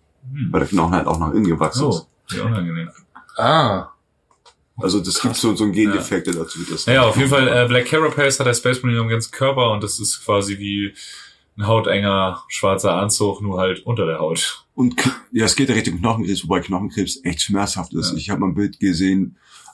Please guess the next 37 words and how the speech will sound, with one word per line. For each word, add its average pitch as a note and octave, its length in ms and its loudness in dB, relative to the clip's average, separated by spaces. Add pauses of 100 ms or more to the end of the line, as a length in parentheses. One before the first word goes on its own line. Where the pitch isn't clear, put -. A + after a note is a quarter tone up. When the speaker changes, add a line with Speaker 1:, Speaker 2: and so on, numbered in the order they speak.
Speaker 2:
äh, F#2 340 2
vom F2+ 800 0
Schädel A#2+ 360 2
eines F#2+ 420 2
an F2+ 100 -2
Knochenkrebs F#2+ 520 -2
verstorbenen F#2+ 560 2
Menschen. F#2+ 340 2
Der, E2+ 140 2
der E2+ 160 -2
ganze E2+ 260 0
Schädel D2+ 500 -2
sieht E2 220 -4
halt D#2+ 120 -2
aus, D#2 160 -2
als D#2+ 80 -4
hätte E2+ 100 -2
er - 20 -14
kleine D2+ 240 0
Stacheln. D2 440 -6 (120)
Speaker 1:
Ja. G2+ 240 -10 (180)
Speaker 2:
Also E2 240 -2
das E2 220 -2
kann F2 160 2
nicht D#2+ 200 0
geil D#2+ 220 0
gewesen D2+ 300 -2
sein, D#2 180 0
damit D2+ 160 -2
Speaker 1:
Nee. A#2 80 2
Speaker 2:
rumzulaufen. D2+ 540 -2 (1200)
Speaker 1:
Genau. A#2 420 0 (120)
Und G#2+ 120 -4
das B2 160 0
war's E3+ 220 2
dann G#2 100 0
quasi G2 540 -2